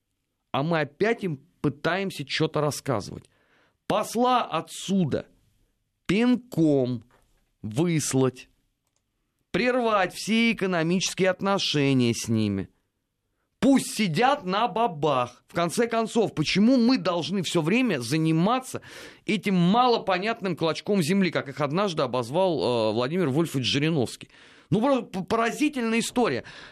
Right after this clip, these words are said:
Нас, с одной стороны, обвиняют в том, что мы устроили тотальный геноцид, при этом не объясняя, что они под этим подразумевают, и как они тогда в случае тотального геноцида такие красивые и сытые щас вещают.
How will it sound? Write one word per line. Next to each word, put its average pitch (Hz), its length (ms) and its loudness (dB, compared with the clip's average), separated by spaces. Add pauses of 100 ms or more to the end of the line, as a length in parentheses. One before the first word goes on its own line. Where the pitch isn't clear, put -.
(200)
Нас, 262 340 2
с - 60 -2
одной 262 340 0
стороны, 139 360 -4
обвиняют 143 460 -2
в - 60 -18
том, 175 220 0
что - 160 0
мы 208 160 4
устроили 175 460 2
тотальный 151 520 -2
геноцид, 151 480 -4
при 160 140 0
этом 151 180 -2
не 156 80 2
объясняя, 156 420 -2
что 170 260 0
они 127 180 0
под 131 180 -4
этим 120 220 -4
подразумевают, 131 520 -2
и 165 40 -6
как 175 180 -4
они 147 180 -4
тогда 143 220 -2
в 135 60 -10
случае 151 320 -4
тотального 131 480 0
геноцида 135 420 -2
такие 123 320 -6
красивые 143 500 0
и 117 40 -2
сытые 117 340 -2
щас - 380 -2
вещают. 71 440 -8